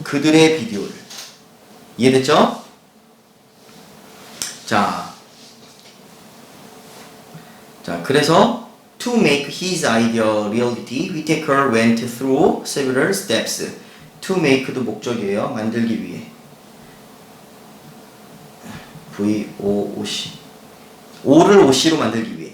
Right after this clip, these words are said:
그의 아이디어를 현실로 만들기 위해 휘테커는 went through, go through죠.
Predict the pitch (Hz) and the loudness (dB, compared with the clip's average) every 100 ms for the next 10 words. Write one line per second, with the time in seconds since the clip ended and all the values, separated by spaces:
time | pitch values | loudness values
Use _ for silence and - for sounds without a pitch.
0 | - - 151 131 123 117 120 123 180 233 | -14 -4 2 4 2 0 -2 0 2 0
1 | - - - 226 226 226 170 170 160 113 | -4 -14 -8 -2 0 0 0 0 0 -2
2 | 107 107 101 110 127 113 - - - - | -4 -4 -4 0 0 0 -8 -18 -20 -8
3 | 190 190 190 139 135 135 - - - - | -6 -4 -2 0 0 0 -2 -10 -20 -20
4 | - - - - 110 135 165 165 165 - | -20 -20 -20 -6 0 2 2 -2 -6 0
5 | 160 113 - 143 160 165 160 135 131 147 | 2 2 0 2 2 2 0 0 2 0
6 | - | -2